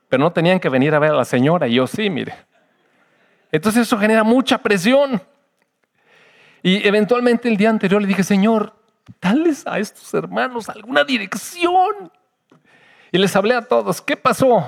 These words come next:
Ya todos sabemos". "Estamos orando". Le dije, "No, eso ya lo sé", le dije. "Lo que quiero es saber si sí nos vamos a cambiar o si no nos vamos a cambiar".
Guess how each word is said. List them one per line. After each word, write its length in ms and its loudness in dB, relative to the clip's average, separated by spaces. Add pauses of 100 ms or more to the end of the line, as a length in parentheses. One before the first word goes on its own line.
Ya 200 0
todos 260 2
sabemos". 640 0 (880)
"Estamos 540 0
orando". 400 2
Le 60 0
dije, 100 0
"No, 100 4
eso 140 0
ya 160 2
lo 220 0
sé", 640 0
le 60 -8
dije. 280 -14 (680)
"Lo 160 0
que 140 0
quiero 260 2
es 80 0
saber 300 2
si 180 2
sí 280 2
nos 180 4
vamos 240 2
a 100 0
cambiar 320 2
o 80 2
si 240 0
no 280 4
nos 180 2
vamos 320 0
a 80 0
cambiar". 540 -2